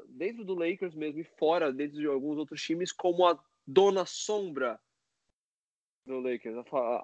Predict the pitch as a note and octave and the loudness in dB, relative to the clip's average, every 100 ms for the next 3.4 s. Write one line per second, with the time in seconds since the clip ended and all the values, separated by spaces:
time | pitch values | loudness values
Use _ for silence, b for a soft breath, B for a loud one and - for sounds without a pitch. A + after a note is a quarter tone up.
0 | B2+ - E3 D#3 - D#3+ - D3+ D3+ D3+ | -4 -4 -4 -4 -4 -8 -2 0 0 -4
1 | D3 C#3+ C#3 D#3 - F3 F3 E3+ D3 D3+ | -2 -2 -4 -10 -2 2 2 2 -2 -2
2 | D3 - D3+ D3+ D3 D3 D3 C#3 E3 F#3 | -2 -4 -6 -6 -6 -2 0 -2 -4 -4
3 | D#3 G3 G3 F#3+ | 2 4 4 2